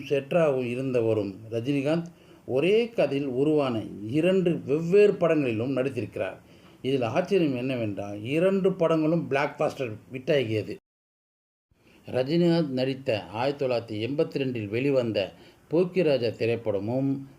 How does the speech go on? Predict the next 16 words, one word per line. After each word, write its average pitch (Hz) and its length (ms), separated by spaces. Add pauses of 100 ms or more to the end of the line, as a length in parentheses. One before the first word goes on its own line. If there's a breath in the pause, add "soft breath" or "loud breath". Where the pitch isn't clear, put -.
ஆயிரத்தி 143 320
தொள்ளாயிரத்தி 117 340
எண்பத்தொன்பதில் 139 600
வெளிவந்த 117 580
ராஜாதி 143 680
ராஜா 117 400
படமும் 120 760 (260 loud breath)
ஒரே 139 300
கதைதான். 104 580 (200)
இந்த 165 340
இரண்டு 143 360
படங்களில் 117 600 (340 loud breath)
ரஜினிகாந்த் 160 600
இரு 135 260
வேடத்தில் 147 440
நடித்திருப்பார். 113 640